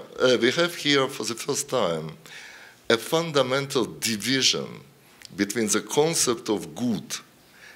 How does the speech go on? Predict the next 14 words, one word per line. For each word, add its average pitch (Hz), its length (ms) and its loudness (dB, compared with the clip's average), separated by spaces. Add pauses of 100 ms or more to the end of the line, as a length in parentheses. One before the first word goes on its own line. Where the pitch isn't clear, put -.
and 110 140 4
the 101 100 4
concept 104 560 0
of 80 220 -4
beautiful. - 580 -4 (640)
Things - 400 4
can 170 320 4
be 139 260 0 (220)
bad 117 300 4 (720)
as 78 300 -6
a 65 840 -6
place 95 520 2
of, 80 440 -2 (880)
uh, 80 920 0